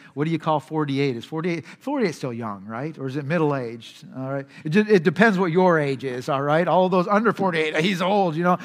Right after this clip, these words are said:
All those a little bit older than forty-eight, "Well, he's getting old, but he's not there 'cause I'm definitely not old." I was, we were at the funeral yesterday. We were down in the kitchen talking. Uh,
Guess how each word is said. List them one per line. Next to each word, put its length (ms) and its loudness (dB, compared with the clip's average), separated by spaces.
All 140 10
those 160 4
a 40 0
little 220 6
bit 100 4
older 240 6
than 80 0
forty-eight, 400 4
"Well, 500 6
he's 160 0
getting 240 -2
old, 180 -8
but 100 -6
he's 120 -2
not 200 -6
there 160 -2
'cause 140 -10
I'm 160 -2
definitely 420 -8
not 280 -10
old." 320 -14
I 60 -4
was, 160 -6
we 160 2
were 160 -2
at 180 2
the 60 -6
funeral 380 0
yesterday. 580 -4
We 140 -2
were 280 -2
down 320 2
in 80 -6
the 80 -8
kitchen 500 -6
talking. 720 -4
Uh, 220 -4